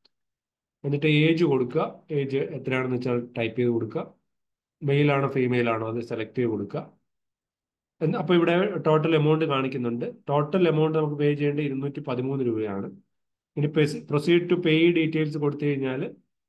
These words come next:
ആ, ഇവിടെ mobile number കൊടുക്കേണ്ടതായിട്ടുണ്ട്. അപ്പൊ ഞാനിപ്പോ നയൻ നയൻ നയൻ സാമ്പിൾ ആയിട്ട് കൊടുക്കാം.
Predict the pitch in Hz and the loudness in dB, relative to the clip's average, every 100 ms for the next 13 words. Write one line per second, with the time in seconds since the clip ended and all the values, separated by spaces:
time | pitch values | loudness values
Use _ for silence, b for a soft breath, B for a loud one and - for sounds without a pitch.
0 | _ _ _ _ _ 147 135 139 147 147 | _ _ _ _ _ -8 -4 0 2 2
1 | 139 151 180 170 160 156 156 135 131 139 | 2 4 4 4 2 0 0 -2 -2 -2
2 | 127 117 110 143 156 156 156 151 156 147 | -2 -4 -6 -8 -4 -2 -2 -2 -2 0
3 | 143 139 139 135 131 131 - _ _ _ | -2 -2 -4 -4 -4 -6 -12 _ _ _
4 | _ - - - 131 131 139 135 120 107 | _ -20 -20 -10 -6 -2 -2 -2 -2 -4
5 | 104 - - | -6 -10 -14